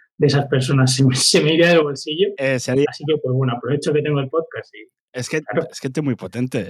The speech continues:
Speaker 2: ¿eh? Es gente muy potente.
Speaker 1: Claro, claro, aprovecho el bug del podcast,
Speaker 2: <laughs>
Speaker 1: digo, "Ven, vente a mi podcast, tal",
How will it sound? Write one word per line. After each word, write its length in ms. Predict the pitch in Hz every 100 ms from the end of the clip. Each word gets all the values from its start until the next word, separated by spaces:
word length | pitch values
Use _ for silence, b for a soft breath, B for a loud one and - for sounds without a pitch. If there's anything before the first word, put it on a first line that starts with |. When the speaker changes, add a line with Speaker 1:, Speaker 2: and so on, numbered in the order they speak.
| 104
Speaker 2:
¿eh? 100 | 135 139 _ _ _ _ b b _
Es 80 | -
gente 220 | 113 123
muy 140 | 131
potente. 360 | 113 98 117 135
Speaker 1:
Claro, 300 | - 143 165
claro, 220 | - 165
aprovecho 420 | 156 135 156 - 196
el 80 |
bug 240 | 170 196 190
del 160 | 170 147
podcast, 380 | 190 208 214 -
Speaker 2:
<laughs> 120 | 180
Speaker 1:
digo, 140 | 147 143
"Ven, 220 | 190 202 202 190
vente 240 | 185 185
a 60 | 180
mi 140 | 165
podcast, 580 | 160 202 202 202 180 -
tal", 380 | 185 190 196 190